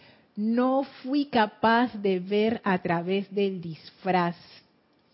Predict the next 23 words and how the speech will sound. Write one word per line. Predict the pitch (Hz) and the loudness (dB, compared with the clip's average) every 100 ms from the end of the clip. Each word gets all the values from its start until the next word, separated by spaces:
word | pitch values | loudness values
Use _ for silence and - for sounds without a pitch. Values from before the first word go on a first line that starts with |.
| _ - - - - | _ -20 -20 -20 2
He | 220 226 233 | 8 10 10
de | 247 247 | 6 0
confesar | 208 202 - - - 220 214 220 - | -2 -4 -4 -6 0 2 4 2 0
que | 196 | 0
nunca | 196 208 254 339 359 330 277 | 0 -2 -2 -4 -6 -2 -2
contemplé | 226 208 202 196 196 233 240 | -2 -6 -2 -2 -4 -4 -2
la | 247 226 | -2 -2
presencia | 190 185 214 220 214 208 | -4 -4 -4 -4 -4 -4
física | 233 262 226 196 | -6 -8 -4 -2
de | 185 | -2
Jesús | 175 170 - 240 - - - _ | -4 -8 -6 -8 -8 -16 -20 _
porque | 220 214 202 | -2 2 0
no | 196 208 233 | 0 -2 -2
tomé | 226 202 208 | -4 -2 -2
en | 208 208 | -2 -4
serio | 208 196 185 | -2 -2 -2
a | 170 | -6
Juan | - 208 214 220 - - - | -6 -4 -4 -6 -12 -12 -2
y | 202 | 0
no | 190 202 214 | 0 -2 -2
lo | 220 | -2
valoré | 196 180 175 180 - | -2 -2 -2 -4 -4
apropiadamente. | 190 - 175 165 180 175 170 170 170 170 170 170 160 156 156 160 | -6 -6 -10 -10 -4 -2 -2 -4 -6 -6 -6 -6 -6 -10 -12 -14